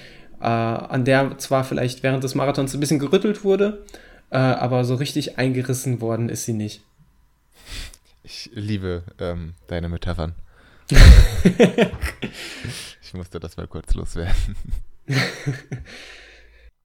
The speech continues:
Speaker 2: Ähm, hast du sonst noch was zum, zum Marathon an sich, was du loswerden willst? Oder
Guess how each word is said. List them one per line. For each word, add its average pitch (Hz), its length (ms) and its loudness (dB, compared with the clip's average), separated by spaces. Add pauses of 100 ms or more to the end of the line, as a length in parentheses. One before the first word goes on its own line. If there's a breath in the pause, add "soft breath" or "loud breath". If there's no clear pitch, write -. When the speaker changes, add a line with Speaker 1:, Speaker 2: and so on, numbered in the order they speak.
(1120 soft breath)
Speaker 2:
Ähm, 90 760 -6 (640)
hast - 160 -20
du - 20 -14
sonst 98 280 -10
noch 117 100 -12
was 113 260 -10
zum, 95 480 -12
zum 95 220 -16
Marathon 98 400 -12
an - 160 -14
sich, 120 240 -18
was 117 140 -20
du 117 100 -18
loswerden 120 540 -14
willst? 123 240 -12
Oder 98 320 -10